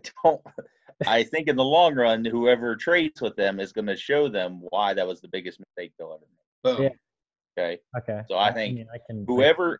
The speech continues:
Speaker 1: I think
Speaker 3: agree.
Speaker 1: whoever trades with them now, again, at the end of the day, this is all just imaginary anyway. We're acting like this is gonna be the real thing that happens,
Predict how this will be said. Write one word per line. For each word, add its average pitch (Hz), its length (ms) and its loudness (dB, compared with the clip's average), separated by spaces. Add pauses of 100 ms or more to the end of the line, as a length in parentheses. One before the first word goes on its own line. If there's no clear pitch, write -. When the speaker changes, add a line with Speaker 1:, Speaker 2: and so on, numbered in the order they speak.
Speaker 1:
I 113 100 4
think 127 180 2
Speaker 3:
agree. 120 100 0
Speaker 1:
whoever 170 300 2
trades 151 360 0
with 131 120 -6
them 135 160 -2 (220)
now, 123 240 2
again, 127 360 4
at 113 120 -6
the 135 120 -8
end 151 120 -4
of 127 80 0
the 117 60 -8
day, 110 280 4
this 110 180 -8
is 98 140 -14
all 85 220 2
just 85 220 -14
imaginary 85 760 -16
anyway. 85 260 -14
We're 92 160 -6
acting - 200 -6
like 82 160 -16
this 85 120 -14
is 82 60 -20
gonna 87 160 -8
be 80 240 -14
the - 160 -18
real 87 300 -10
thing 85 100 -20
that 82 140 -20
happens, 90 240 -14